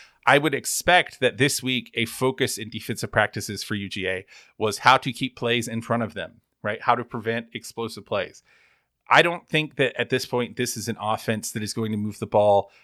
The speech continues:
with any amount of consistency on this U G A defense, but I would worry about a mobile quarterback who has a big arm and can scramble, right? This is a quarterback who is going to try to make some things happen,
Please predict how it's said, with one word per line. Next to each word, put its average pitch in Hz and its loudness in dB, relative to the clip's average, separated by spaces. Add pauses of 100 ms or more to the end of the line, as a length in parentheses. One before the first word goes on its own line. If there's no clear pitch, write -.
with 110 -2
any 120 2
amount 110 4
of 104 -6
consistency 123 -4
on 147 2
this 143 -6
U 135 -8
G 135 -4
A 131 2
defense, 135 -2
but 120 0
I 113 4 (100)
would 156 2
worry 135 4
about 117 4
a 113 0
mobile 123 2
quarterback 117 0
who 107 -6 (320)
has 117 4
a 113 0
big 127 0
arm 107 4
and 104 -6
can 98 -8
scramble, - -8 (400)
right? 107 0
This 127 0
is 120 -2
a 123 2
quarterback 127 4
who 120 0
is 104 -8
going 120 -2
to 120 -4
try 117 2
to 113 0
make 110 -4
some 117 -2
things 110 -4
happen, 120 0